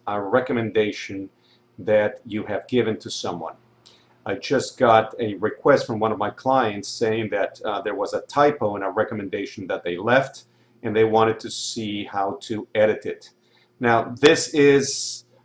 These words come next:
provided that you have the latest, uh, user interface on LinkedIn. Uh, personally, I, I, I won't go into my opinions about it. I'll just tell you how to find it.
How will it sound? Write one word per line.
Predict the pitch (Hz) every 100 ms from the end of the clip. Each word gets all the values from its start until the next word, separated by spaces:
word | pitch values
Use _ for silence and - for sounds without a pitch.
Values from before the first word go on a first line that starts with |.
| _
provided | 135 113 127 123 123
that | 120 113
you | 117
have | 107 113 110 107 107 - -
the | 120 - 113 107 104 101 - _ _ _ _ _ -
latest, | 98 110 117 110 110 - - - - - _ _ _ _ _ - -
uh, | 107 104 -
user | 110 117 107 107 -
interface | 117 104 - 95 90 -
on | 95 95
LinkedIn. | 95 95 - 87 80 _ _ _ _ _ _ _ -
Uh, | 104 104 98 95 - - _
personally, | - 123 - 120 113 - _ _ _ _ - - _
I, | -
I, | - 107 110
I | 110 107 107
won't | 107 107
go | 104
into | 98
my | 101
opinions | 98 - 107 98
about | - 110 110
it. | 110
I'll | 113 107
just | - - -
tell | 110
you | 104
how | 104
to | -
find | 107 98 87
it. | 87